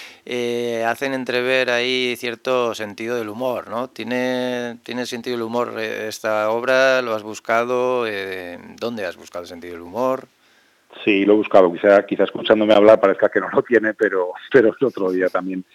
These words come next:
Speaker 2: lo comentamos en la presentación, el Bilbo. Sí, hay muchos personajes y el propio protagonista, Alberto Asaldegui, pues hay momentos que,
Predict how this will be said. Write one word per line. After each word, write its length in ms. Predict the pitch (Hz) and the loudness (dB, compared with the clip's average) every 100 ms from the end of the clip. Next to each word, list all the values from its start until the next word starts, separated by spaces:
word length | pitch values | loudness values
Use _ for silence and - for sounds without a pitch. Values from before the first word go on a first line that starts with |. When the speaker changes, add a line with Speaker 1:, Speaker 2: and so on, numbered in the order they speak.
| - - | -6 2
Speaker 2:
lo 120 | 117 | 6
comentamos 400 | 127 113 107 101 | 8 8 6 6
en 80 | 101 | 6
la 80 | |
presentación, 480 | 92 92 90 85 101 | 4 0 -2 0 0
el 100 | 92 | 0
Bilbo. 300 | 92 90 85 | -2 -2 -2
Sí, 340 | - 117 98 - - - - | 4 6 6 2 -14 -16 -6
hay 160 | 104 | -2
muchos 260 | 107 117 113 | 2 4 6
personajes 560 | 117 - 101 107 110 | 6 6 6 6 4
y 40 | 92 | -4
el 60 | |
propio 300 | - 92 98 | 0 0 2
protagonista, 560 | 92 85 87 85 87 98 | 0 0 0 0 0 0
Alberto 260 | 85 82 92 | 2 2 0
Asaldegui, 460 | - 85 85 92 | 0 -2 -2 -6
pues 140 | - 92 | -4 -2
hay 80 | |
momentos 440 | 95 90 92 101 - | 0 0 0 -2 -2
que, 220 | - 85 | 0 -2